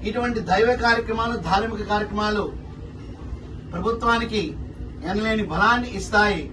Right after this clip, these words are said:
సమాజంలో ఉన్న మనందరికి కూడా ఒక భద్రతా భావాన్ని, ఒక భరోసాన్ని, ఒక ధైర్యాన్ని అందజేస్తాయి.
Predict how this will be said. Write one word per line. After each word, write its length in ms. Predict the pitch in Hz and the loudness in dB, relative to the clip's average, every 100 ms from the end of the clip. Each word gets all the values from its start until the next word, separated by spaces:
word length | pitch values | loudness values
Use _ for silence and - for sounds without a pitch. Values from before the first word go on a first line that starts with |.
| - - - - - | -10 -12 -12 -12 -6
సమాజంలో 500 | 180 220 240 240 240 233 | 0 2 2 0 0 0
ఉన్న 100 | 226 | 2
మనందరికి 540 | 196 208 214 220 208 208 | 2 2 0 -2 0 2
కూడా 200 | 208 175 - - - - - 175 | 4 4 2 -4 -10 -12 -12 0
ఒక 80 | 190 175 - - - - | 0 0 -4 -10 -12 -2
భద్రతా 420 | 156 196 247 247 233 202 | 2 2 2 4 4 4
భావాన్ని, 400 | 208 214 220 220 | 2 2 0 -4
ఒక 140 | 190 170 | -4 -4
భరోసాన్ని, 560 | 175 220 214 220 220 226 226 175 | -2 0 0 -2 -2 -4 -8 -8
ఒక 80 | 156 160 | -8 -2
ధైర్యాన్ని 480 | 190 208 214 208 214 - | 0 2 0 -2 -4 -8
అందజేస్తాయి. 560 | - 196 190 180 - - | -6 -4 -2 -2 -4 -6